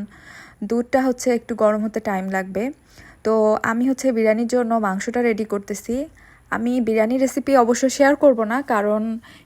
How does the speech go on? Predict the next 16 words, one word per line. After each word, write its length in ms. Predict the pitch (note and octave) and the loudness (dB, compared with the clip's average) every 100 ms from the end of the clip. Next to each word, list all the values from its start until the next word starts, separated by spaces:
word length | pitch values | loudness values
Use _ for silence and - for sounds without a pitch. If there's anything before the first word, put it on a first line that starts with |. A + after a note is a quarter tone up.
| - | -2
বিরিয়ানি 280 | B3+ C4+ | 0 2
রেসিপি 360 | C4+ B3 C4 B3+ | 0 -2 -2 -2
অনেক 300 | A3 G#3+ B3 | -2 -2 -2
আছে 180 | A3+ - | -4 -4
আমার 160 | A3+ G3+ G3+ | -6 -4 -4
চ্যানেলে। 400 | F#3+ F#3 G#3 E4+ _ _ - - _ | -6 -6 -8 -10 _ _ -20 -20 _
তো 80 | A3 | -4
আমি 260 | A3 G#3+ A#3+ | -2 0 -2
এখানে 280 | B3+ C4 B3+ | -2 -2 -2
খুবই 200 | - A#3+ C4+ | 0 0 0
সিম্পল 260 | C4 B3 B3 A#3+ | -2 -2 -2 0
পদ্ধতিতে 480 | G#3+ A#3 A#3 A3 | 0 0 -2 -2
করতেছি 480 | A3+ G#3+ G#3 G#3+ G#3+ A#3 G#3+ | -4 -4 -4 -8 -4 -4 -2
এবং 420 | G#3 G#3 G#3 G#3 | -4 -6 -8 -10
খুব 140 | - B3 | -10 -4
তাড়াহুড়ো 380 | A#3 G3+ G#3 A3 | -2 0 0 -2